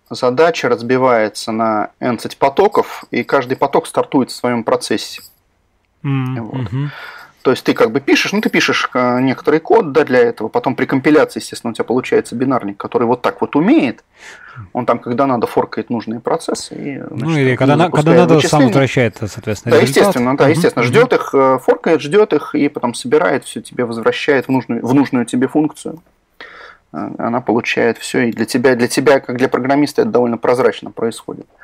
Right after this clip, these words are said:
Speaker 2: Ага.
Speaker 1: Вот, то есть такие штуки бывают. Более того, сейчас разрабатывается, ну, вот уже который год,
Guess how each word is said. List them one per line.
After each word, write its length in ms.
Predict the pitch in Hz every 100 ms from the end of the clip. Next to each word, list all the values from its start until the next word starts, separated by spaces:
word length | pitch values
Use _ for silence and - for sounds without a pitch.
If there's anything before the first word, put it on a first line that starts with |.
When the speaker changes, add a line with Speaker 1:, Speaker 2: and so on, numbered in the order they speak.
| -
Speaker 2:
Ага. 420 | 135 101 120 127 147
Speaker 1:
Вот, 160 | -
то 80 | -
есть 160 | 123 -
такие 260 | 135 131 160
штуки 260 | - 156
бывают. 640 | 139 156 156 151 117 98 110
Более 300 | 156 160 151
того, 260 | 151 151
сейчас 400 | 147 - - 147
разрабатывается, 1080 | 151 139 143 147 147 147 139 139 135 - 131
ну, 80 | 139
вот 100 | 143
уже 140 | 120 127
который 440 | 139 135 127 139
год, 340 | 139 127 -